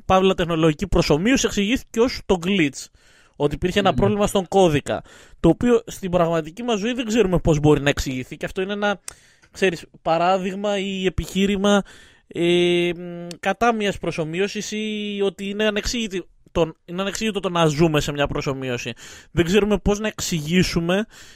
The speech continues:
Speaker 1: ε, γεγονότα όπως είναι τα déjà vu ή τα αντίστοιχα Mandela Effects. Ένα, ας πούμε, Mandela Effect που έψαξα ήταν ότι πολλοί νόμιζαν ότι η γνωστή μασκότ της Μονόπολης, ε, ο Μίστερ Μονόπολη όπως λέγεται,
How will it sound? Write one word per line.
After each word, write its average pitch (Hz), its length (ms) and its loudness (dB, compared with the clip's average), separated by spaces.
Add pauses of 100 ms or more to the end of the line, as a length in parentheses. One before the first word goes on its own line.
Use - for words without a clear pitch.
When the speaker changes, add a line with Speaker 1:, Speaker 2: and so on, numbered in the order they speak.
(140)
Speaker 1:
ε, 170 400 4
γεγονότα 170 520 2
όπως 208 200 -2
είναι 226 140 0
τα 220 160 0
déjà 226 260 2
vu 196 340 4
ή 190 480 -4
τα 190 100 4
αντίστοιχα 196 440 0
Mandela 202 420 4
Effects. - 500 -2 (1400)
Ένα, 165 680 4
ας 147 120 0
πούμε, 175 220 0
Mandela 165 380 2
Effect 170 280 0
που 147 320 -2
έψαξα 165 380 -4
ήταν 196 240 -6
ότι 175 160 -10
πολλοί 165 260 -10
νόμιζαν 196 440 -6
ότι 156 340 -8 (460)
η 131 680 -2
γνωστή 135 380 -6
μασκότ 180 420 -4
της 165 120 -10
Μονόπολης, 139 800 -4
ε, 123 200 -4
ο 110 120 -6
Μίστερ 131 300 -12
Μονόπολη 123 480 -8
όπως 117 220 -10
λέγεται, 123 380 -8